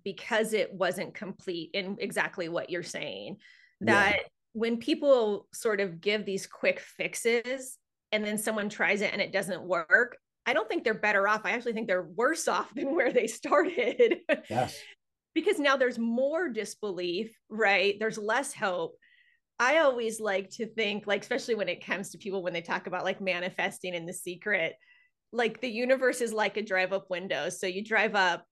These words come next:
Speaker 1: and they say, "Okay, can I take your order?" And you're like, "I'll have an order of true love." And then the universe says, "Anything else with that?" And you go, "Oh,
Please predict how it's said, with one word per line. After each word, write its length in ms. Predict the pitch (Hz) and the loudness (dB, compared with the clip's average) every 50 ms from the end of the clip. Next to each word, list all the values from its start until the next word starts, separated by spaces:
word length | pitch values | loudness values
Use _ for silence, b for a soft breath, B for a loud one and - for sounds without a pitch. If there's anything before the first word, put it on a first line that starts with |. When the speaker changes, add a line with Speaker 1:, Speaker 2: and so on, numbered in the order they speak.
| _ - | _ -4
Speaker 1:
and 280 | 190 196 190 190 208 - | -4 -2 -2 -4 -2 -2
they 120 | 170 185 | -2 -2
say, 220 | - - 202 196 208 | 0 0 0 2 2
"Okay, 340 | 226 226 285 277 247 226 226 | 2 2 0 0 2 2 0
can 160 | 226 - 247 | 0 -2 -2
I 60 | 240 240 | -2 -2
take 260 | 233 - 269 233 240 | -2 -4 -6 -4 0
your 140 | 262 226 - | 0 0 2
order?" 360 | - 220 233 226 220 226 233 | 2 2 2 4 4 4 2
And 120 | 247 247 | 2 2
you're 120 | 202 208 208 | 0 -4 -2
like, 240 | 202 190 196 - - - | 0 -2 -2 -2 -4 -4
"I'll 120 | 277 294 | -4 -2
have 200 | 277 302 302 294 | 0 0 0 0
an 80 | 285 - | 0 -2
order 280 | - 254 254 254 254 247 | 0 -2 0 0 0 0
of 120 | 220 226 | 0 -4
true 280 | - - 285 247 262 240 226 | -8 -10 -8 -6 -6 -4 0
love." 440 | 208 202 196 185 175 147 147 - 165 _ - | 2 4 4 4 4 4 0 -2 -6 _ -8
And 140 | 196 214 226 | -6 -4 -2
then 280 | 196 196 202 - - - | -2 -2 -4 -6 -8 -8
the 60 | 214 220 | -4 -2
universe 340 | 214 214 208 190 214 214 | -2 -2 -2 -2 -4 -2
says, 220 | - 202 208 202 - - | 0 0 0 0 -2 -4
"Anything 380 | 214 214 226 226 269 233 220 | -4 -2 -2 0 0 0 2
else 200 | 208 214 233 226 - | 2 0 0 -2 -4
with 160 | 294 311 - | -6 -2 0
that?" 280 | 247 240 262 262 254 | 2 4 4 4 4
And 80 | - 240 | 2 -2
you 80 | 247 226 | -2 -2
go, 140 | 247 220 - | -2 -2 -2
"Oh, 200 | 285 233 - - | -6 -8 -8 -12